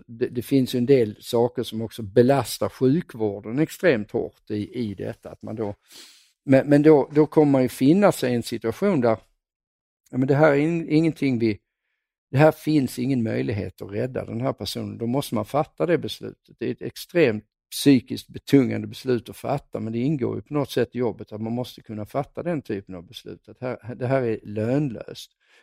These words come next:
Vi har ju levt i, och det, då kommer jag tillbaka till det, vi har ju levt i en så privilegierad värld att vi har kunnat i alla fall tro att vi kan rädda alla hela tiden.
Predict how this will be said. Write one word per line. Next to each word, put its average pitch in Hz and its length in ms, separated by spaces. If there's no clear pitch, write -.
Vi 160 180
har 180 140
ju 175 140
levt 180 500
i, 113 160
och 110 100
det, 123 140
då 131 260
kommer 156 240
jag 151 80
tillbaka 175 300
till 117 100
det, 110 100
vi 135 140
har 160 80
ju 196 60
levt 175 440
i 143 40
en 135 60
så - 160
privilegierad 143 920
värld 113 340
att - 140
vi 160 120
har 139 100
kunnat 147 520
i 127 100
alla 139 140
fall 110 220
tro 123 720
att - 240
vi 107 100
kan 107 260
rädda 120 440
alla 117 540
hela 110 380
tiden. - 580